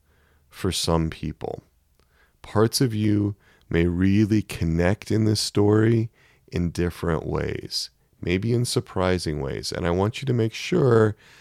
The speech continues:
that you are taking care of you, that you're taking care of your parts in a good and healthy way as you listen to the story. So, if it's not helpful to you, shut it down,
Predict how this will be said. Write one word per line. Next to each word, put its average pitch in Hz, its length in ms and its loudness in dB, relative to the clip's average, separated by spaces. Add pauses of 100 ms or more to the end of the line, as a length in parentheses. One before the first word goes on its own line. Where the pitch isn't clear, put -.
(320)
that 104 140 4
you 98 320 0
are 113 120 2
taking 117 480 -4
care 117 320 0
of 101 180 0
you, 73 160 -4
that 71 200 -4
you're 90 140 -4
taking 95 380 -8
care 104 280 -2
of 98 100 -4
your 82 140 -4
parts - 540 -8 (320)
in 98 100 -2
a 95 80 2
good 95 240 0
and 87 120 -2
healthy 80 300 -2
way 69 320 -4 (120)
as 90 380 -2
you 107 120 -2
listen 80 320 -6
to - 80 -8
the 85 80 -12
story. - 540 -10 (520)
So, - 400 4 (460)
if 101 220 2
it's 92 200 0
not 92 400 2
helpful 131 300 0
to - 140 -6
you, 113 220 0 (100)
shut - 300 -2
it 117 100 -2
down, 107 380 -2